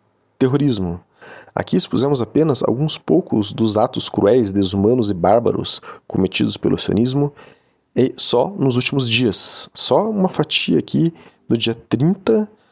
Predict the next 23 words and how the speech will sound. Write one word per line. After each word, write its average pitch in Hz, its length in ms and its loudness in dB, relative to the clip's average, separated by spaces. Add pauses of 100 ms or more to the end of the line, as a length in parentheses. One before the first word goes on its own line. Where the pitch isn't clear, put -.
(240)
é, 117 200 2
de 113 100 0
outubro 170 580 0
a 131 300 2 (180)
dia 113 220 0
quatro 147 580 0 (240)
e - 80 -4
pegando 147 400 2
algumas 135 460 2
das 143 140 2
crueldades 104 760 2
somente. 95 640 0 (1500)
É, 104 440 2 (240)
de 104 280 -2
atos 110 400 0
cruéis, 117 420 2
desumanos 104 480 2
e 107 60 -2
bárbaros 92 640 0
cometidos 92 760 0
nesses 95 220 0
últimos 90 340 0
dias. - 420 0